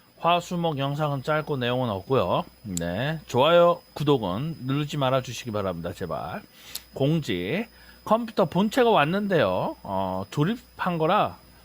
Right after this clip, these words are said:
윈도우가 안 깔려서 왔어요. 네. 그래서 아직도 뭐, 삐 소리가 나거나 뭐, 이런 상황이 일어날 수도 있으니까요. 네. 그리고 겨우 컴퓨터를 어제 고쳐가지고,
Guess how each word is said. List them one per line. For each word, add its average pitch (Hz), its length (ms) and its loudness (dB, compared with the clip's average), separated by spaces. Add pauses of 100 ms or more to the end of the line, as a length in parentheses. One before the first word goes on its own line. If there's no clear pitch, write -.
(120)
윈도우가 214 560 0
안 180 120 -4
깔려서 - 460 -2
왔어요. 98 720 -4
네. - 280 -6 (380)
그래서 117 300 0
아직도 127 720 2 (720)
뭐, 113 260 -2
삐 190 240 2
소리가 170 460 2
나거나 151 360 4
뭐, 135 140 4
이런 147 180 4
상황이 165 520 2
일어날 180 340 2
수도 - 180 -6
있으니까요. 117 800 -4
네. 107 340 -4
그리고 127 200 -2
겨우 202 420 4
컴퓨터를 208 420 2
어제 151 200 4
고쳐가지고, 139 720 0